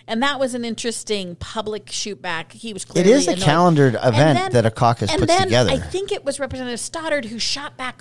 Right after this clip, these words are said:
Speaker 1: This is all online. Shot back, "Are you kidding me? Your, your office is the one who called us. You were scheduled for X Y Z,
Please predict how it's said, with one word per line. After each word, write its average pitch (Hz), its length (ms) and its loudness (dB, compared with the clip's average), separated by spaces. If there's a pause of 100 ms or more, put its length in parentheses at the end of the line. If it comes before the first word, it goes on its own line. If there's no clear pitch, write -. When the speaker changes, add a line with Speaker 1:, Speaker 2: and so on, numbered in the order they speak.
(140)
Speaker 1:
This 277 260 -10
is 254 160 -10
all 277 240 0
online. 220 640 -2 (260)
Shot 254 380 -4
back, 233 220 -6
"Are 196 60 -6
you 254 160 -10
kidding 285 380 -10
me? 302 120 -8
Your, 262 440 -2
your 277 280 -6
office 214 280 -8
is 214 120 -12
the 226 80 -4
one 220 160 -6
who 220 100 -6
called 208 340 -8
us. 233 280 -6
You 240 160 -8
were 226 160 -6
scheduled 220 440 -6
for - 240 -10
X - 220 -12
Y 196 220 -4
Z, 214 320 -12